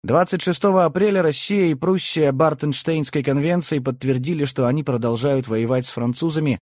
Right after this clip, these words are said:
в составе уже четвёртой коалиции, и предложили Англии, Швеции, Австрии и Дании присоединиться к ним. Англия и Швеция ответили согласием. Англия присоединилась к коалиции в июне и в виде вклада в общее дело прислала деньги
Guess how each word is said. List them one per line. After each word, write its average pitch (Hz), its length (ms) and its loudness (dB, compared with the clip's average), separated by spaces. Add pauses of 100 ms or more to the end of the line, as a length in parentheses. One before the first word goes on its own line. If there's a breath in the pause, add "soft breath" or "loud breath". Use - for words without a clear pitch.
в - 60 -16
составе 120 360 0
уже 117 180 -2
четвёртой 113 460 -4
коалиции, 117 760 -2 (360)
и 196 140 0
предложили 165 640 0
Англии, 160 600 0
Швеции, 131 720 -2
Австрии 123 560 -2
и 123 140 -6
Дании 135 420 0
присоединиться 123 760 -2
к - 80 -14
ним. 85 280 -10 (480)
Англия 113 500 0
и 107 120 -8
Швеция 170 560 -2
ответили 139 420 -2
согласием. 92 840 -4 (520)
Англия 131 480 2
присоединилась 135 680 0
к - 40 -20
коалиции 135 640 0
в 123 100 0
июне 123 640 -2
и 135 220 0
в 95 40 -6
виде 113 280 -2
вклада 127 460 -2
в 120 40 -2
общее 107 380 -2
дело 139 300 0
прислала 120 520 -2
деньги 123 580 -2